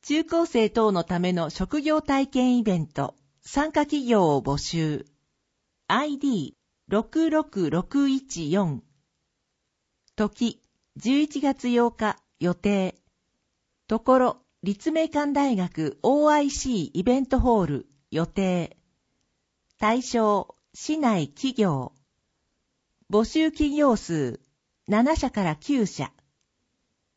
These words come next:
内容、市主催イベントでの参加者体験型による取り組み紹介等。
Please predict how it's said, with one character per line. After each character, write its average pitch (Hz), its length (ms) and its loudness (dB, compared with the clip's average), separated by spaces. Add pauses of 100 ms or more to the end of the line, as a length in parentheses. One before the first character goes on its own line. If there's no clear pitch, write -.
(400)
内 233 300 0
容、 196 420 0 (460)
市 - 440 -6
主 - 180 -4
催 294 340 2
イ 302 40 0
ベ 254 180 4
ン 214 40 2
ト 190 160 -2
で 190 140 0
の 170 200 -4 (200)
参 302 260 -2
加 302 140 -6
者 - 120 -2
体 233 240 -4
験 254 220 0
型 233 260 0
に 208 160 4
よ 190 140 2
る 190 100 -2
取 180 220 -2
り 226 60 -10
組 240 160 2
み 220 140 4
紹 202 300 0
介 185 240 0
等。 175 400 -2